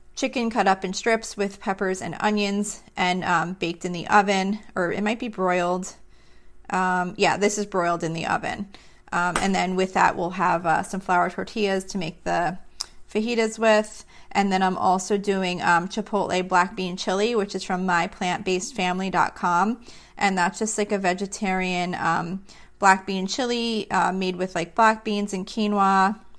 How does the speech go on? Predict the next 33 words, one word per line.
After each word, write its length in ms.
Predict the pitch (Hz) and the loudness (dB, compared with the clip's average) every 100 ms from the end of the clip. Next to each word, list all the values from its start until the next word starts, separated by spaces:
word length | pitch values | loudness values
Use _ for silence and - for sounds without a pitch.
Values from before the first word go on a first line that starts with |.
| - - | -20 -18
corn, 640 | - 214 196 190 190 196 - - - - - - - | -2 0 2 2 0 -2 -8 -20 -20 -20 -20 -20 -14
stuff 320 | - 190 185 | 0 0 2
like 180 | 185 180 | -2 0
that. 300 | 175 175 - - - - - | 4 4 2 -6 -20 -20 -2
Um, 260 | 196 185 180 | 2 2 2
because 260 | 196 214 | 0 -2
my 140 | 196 180 | 0 2
one 160 | 180 | 2
daughter 280 | 185 185 180 | 0 0 0
doesn't 280 | 175 175 185 | -2 -2 -4
eat 160 | 175 185 | -6 -6
meat, 220 | 180 180 | -8 -8
so 100 | 185 | -10
she 180 | - 170 | -4 -2
won't 300 | 175 165 - | -2 -4 -6
eat 220 | - 185 190 | -8 -8 -8
the 100 | 180 | -8
chicken 320 | - 185 185 | -8 -6 -8
fajitas, 580 | - - 185 214 262 - | -8 -2 4 4 4 0
but 140 | 196 | -4
she 140 | - | -4
can 180 | 185 185 | -6 -4
have 280 | 190 175 175 | -2 -2 0
that 260 | 170 143 - | 2 2 -2
instead. 640 | 190 - - 165 180 262 - - - - - - | -10 -6 0 2 2 -2 -12 -20 -20 -20 -20 -6
Um, 420 | - 190 180 185 190 - | 0 4 4 2 -4 -4
Wednesday, 600 | 208 220 262 - 220 220 | 2 4 4 2 2 2
we 180 | 208 196 | 2 0
are 120 | 196 | 0
doing 580 | 196 190 185 180 190 196 - | 0 -2 -2 -2 -4 -6 -16
fried 460 | - - 196 180 190 | -16 4 8 8 6
flounder. 680 | - 170 180 233 277 330 - - - - - - - - | 0 0 2 2 2 0 -6 -20 -20 -20 -20 -20 -20 0
Um, 540 | 196 190 185 180 190 | 4 6 6 2 -2